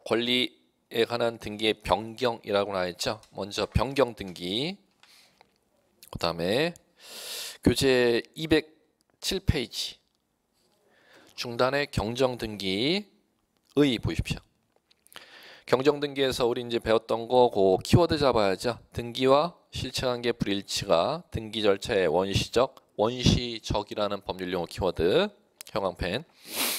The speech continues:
차고 유루로 인하여 생긴 경우 실체관계와 부합하도록 이를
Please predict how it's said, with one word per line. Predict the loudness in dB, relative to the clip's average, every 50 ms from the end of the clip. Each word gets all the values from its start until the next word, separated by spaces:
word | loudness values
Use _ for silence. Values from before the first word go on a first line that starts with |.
| -8 -12 -16 -20 -20 -20 -20 -20 -20 -20 -20 -20 -18 -6
차고 | -2 0 0 2 4 4 4
유루로 | 4 4 2 2 2
인하여 | 2 2 4 4 6 6 6 4 4
생긴 | 0 -2 -6 -6 -10 -10 -4
경우 | -2 -2 0 0
실체관계와 | 2 0 0 0 0 -2 -2 -2 -2 0 0 0
부합하도록 | 2 2 2 2 2 0 0 0 2 2 4 4 2 2 -2 -12 -20 -20 -20 -20 -20 -20 -18 _ -2
이를 | 2 4 6 6 6 4 -2 _